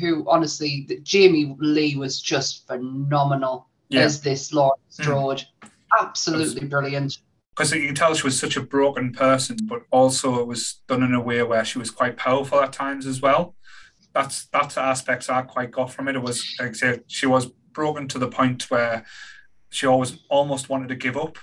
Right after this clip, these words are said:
Speaker 2: but you knew, um, like I say, she was doing it not just for her, it was for her family. And, um,
Speaker 1: Yeah.
Speaker 2: I think she would only ever rest is when Michael dies. And, um,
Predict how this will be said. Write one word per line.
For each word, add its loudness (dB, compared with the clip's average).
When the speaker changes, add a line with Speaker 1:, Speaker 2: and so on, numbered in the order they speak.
Speaker 2:
but -8
you -2
knew, 0
um, -6
like -6
I -8
say, -2
she -4
was -4
doing 2
it 0
not -2
just -4
for -4
her, 4
it 2
was -6
for -6
her -4
family. 0
And, -4
um, 2
Speaker 1:
Yeah. 4
Speaker 2:
I 0
think 0
she 0
would 2
only 0
ever -2
rest 0
is -6
when -6
Michael -4
dies. -4
And, -8
um, 2